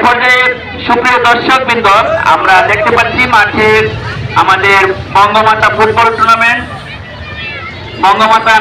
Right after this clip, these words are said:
মেয়েদের খেলায় এ গফুর বনাম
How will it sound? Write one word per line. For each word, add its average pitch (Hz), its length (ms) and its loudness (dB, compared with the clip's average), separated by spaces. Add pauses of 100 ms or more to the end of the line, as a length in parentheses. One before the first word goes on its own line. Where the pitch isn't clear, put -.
মেয়েদের 220 420 2 (960)
খেলায় 208 380 4 (560)
এ - 20 2 (100)
গফুর 254 420 2 (360)
বনাম 202 340 2